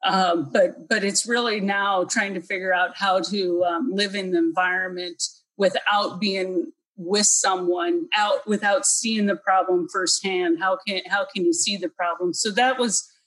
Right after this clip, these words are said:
that, that was, you know, "Hey, I can't jump on a plane anymore," um, was the first thing. But, um, the first of covid, y-, actually, it was kind of a battle of survival when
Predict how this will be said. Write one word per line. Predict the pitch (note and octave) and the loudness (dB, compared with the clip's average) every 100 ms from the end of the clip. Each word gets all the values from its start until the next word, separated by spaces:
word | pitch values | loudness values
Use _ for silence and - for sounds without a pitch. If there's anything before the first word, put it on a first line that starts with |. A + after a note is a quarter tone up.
| _ _ | _ _
that, | B3 B3 - G3 | 2 4 2 2
that | C4+ C4+ | 4 6
was, | C4+ A3 - | 4 4 0
you | A3+ | 2
know, | G#3 F3+ F3+ - | 2 2 0 -6
"Hey, | G3+ A#3 | -2 0
I | G3+ | 0
can't | B3+ A#3+ | -2 -2
jump | G#3 A3+ A3 | 0 0 0
on | F#3+ | 0
a | E3 | -2
plane | - G3+ G3 | -4 -6 -4
anymore," | F#3+ F#3+ F#3+ F#3 F3 F3+ F#3 _ _ _ | -6 -6 -8 -4 -4 -4 -8 _ _ _
um, | F#3+ F#3 F3+ | 0 2 2
was | F#3+ F#3+ | 0 -2
the | F3+ D#3+ | -4 -4
first | G#3+ G#3+ - | -2 0 0
thing. | F#3 E3 E3+ E3+ | 2 2 2 2
But, | G3 F#3 G3+ | 2 2 2
um, | F#3 E3+ E3+ _ _ _ _ _ _ _ _ _ - | 0 0 -4 _ _ _ _ _ _ _ _ _ -12
the | - B3+ | -2 0
first | - F4 - D4+ | 4 2 4 2
of | G#3 | 0
covid, | - B3 A3+ G#3 G3 F3 - | 2 2 4 0 0 -4 -6
y-, | A3 A#3 | 0 2
actually, | A#3 B3+ - C#4 A#3 G3+ | 4 2 4 4 4 2
it | G3 | 2
was | G3+ F#3 | -2 -4
kind | - B3+ | 0 2
of | B3 | 4
a | G3 F3 | 2 2
battle | E3 G3+ G3 | 2 2 2
of | F3 | 2
survival | E3 - D#3+ D3+ D3+ D#3+ G#3 C4 C#4+ _ _ - | 2 0 -2 -4 -4 -2 0 0 -2 _ _ -4
when | G#3+ G3+ | 0 2